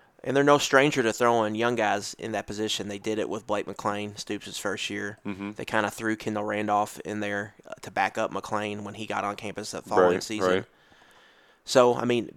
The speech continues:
Speaker 1: Devonshire, I mean, that was a big recruiting win late, late in that, that cycle
Speaker 2: Yeah.
Speaker 1: last year.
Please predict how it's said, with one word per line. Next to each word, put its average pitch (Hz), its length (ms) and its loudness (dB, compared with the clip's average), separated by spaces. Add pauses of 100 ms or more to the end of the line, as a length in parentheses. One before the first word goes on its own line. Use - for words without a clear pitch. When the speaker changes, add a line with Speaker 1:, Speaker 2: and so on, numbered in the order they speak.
Speaker 1:
Devonshire, 147 500 6
I 120 60 -2
mean, 117 120 -2
that 120 120 2
was 127 100 0
a 120 60 0
big 127 260 4
recruiting 117 380 -2
win 104 400 -8
late, 104 240 -4 (100)
late 101 240 -4
in 104 60 -6
that, 101 160 -4 (100)
that - 200 -4
cycle - 440 -4 (120)
Speaker 2:
Yeah. - 160 -2
Speaker 1:
last - 260 -2
year. 64 220 -10